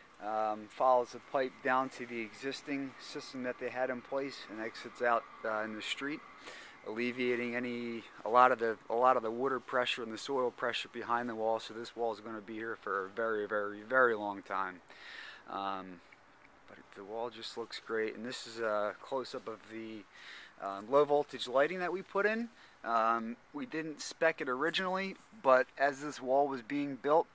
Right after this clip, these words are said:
we thought that it would be, uh, a great feature to have since, uh, the homeowner had existing low voltage lights above the wall. Uh, we figured it'd be a really nice, uh,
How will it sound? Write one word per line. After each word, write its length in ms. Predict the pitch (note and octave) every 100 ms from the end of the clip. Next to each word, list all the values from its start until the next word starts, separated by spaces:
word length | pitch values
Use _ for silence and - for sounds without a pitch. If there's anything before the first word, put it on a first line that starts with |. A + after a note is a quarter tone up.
| - B2
we 100 | A#2+
thought 300 | - B2+ -
that 100 | A#2+
it 80 |
would 160 | B2 A2+
be, 380 | B2+ B2+ B2 A#2 -
uh, 280 | A2+ G#2+ G#2
a 60 | A2
great 340 | A2 A#2+ C3
feature 320 | - C3+ -
to 100 | B2
have 360 | A2 B2 C#3+ D3 - -
since, 520 | - - A#2+ G#2+ - A#2+
uh, 200 | A2+ G#2+
the 120 | G#2
homeowner 460 | A#2 C3+ C3 A#2+
had 340 | G#2+ A#2+ A#2+ A#2
existing 580 | A2+ - C3+ - C3+ B2
low 120 | C3
voltage 440 | B2 B2+ - A2+
lights 280 | B2 B2 -
above 360 | A2 B2 C3 A#2+
the 80 |
wall. 320 | C#3+ C3+ C#3+ D3+ - - - - - -
Uh, 180 | A2 G#2+
we 60 | A2+
figured 320 | - A#2 A#2
it'd 160 | A2
be 220 | A#2 A2+ G#2+ - -
a 80 |
really 280 | G#2+ A#2+ A#2
nice, 480 | A2+ A#2 A2+ - -
uh, 320 | G2+ G2+ G2+